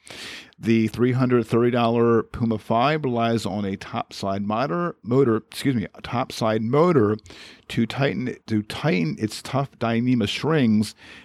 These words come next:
and you can t-, fine tune their tension by swiping on the module or the companion app via Bluetooth.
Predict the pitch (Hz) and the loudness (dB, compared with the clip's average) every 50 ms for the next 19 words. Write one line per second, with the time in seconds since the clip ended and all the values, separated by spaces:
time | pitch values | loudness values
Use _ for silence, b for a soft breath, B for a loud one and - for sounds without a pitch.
0 | B B B - 101 107 107 107 110 110 107 107 107 110 107 113 104 - - 123 | B B B -2 0 2 2 2 2 2 2 2 2 2 0 0 -4 -4 -4 -6
1 | - - 95 - - 110 117 120 123 127 - - 135 127 127 127 120 110 110 - | -6 -6 -6 -4 -2 0 0 0 -2 -4 -2 0 0 2 2 2 4 2 2 2
2 | - - 107 107 - - 104 101 101 101 92 92 - - - 98 95 95 - 101 | 0 0 0 0 2 2 0 0 0 0 -2 -2 -4 -2 -2 -2 -2 0 0 -2
3 | 95 - 78 92 101 101 95 95 92 87 87 - 101 90 85 - - - 90 90 | -2 -2 -2 -2 0 2 2 2 2 2 2 2 2 2 2 2 0 -4 -4 -4
4 | 85 90 87 85 - - - - - 87 85 85 80 - - 85 85 87 - _ | -2 -2 -4 -4 -6 -10 -8 -6 -4 -4 -2 -2 -4 -4 -2 -2 -2 -2 -2 _
5 | B B B B B B B B 92 90 95 90 85 82 82 87 - _ - 92 | B B B B B B B B -6 -4 -2 -2 0 -2 -2 -4 -6 _ -6 -6
6 | 87 80 - 87 67 - - - | -4 -2 -2 -2 -2 -2 -6 -16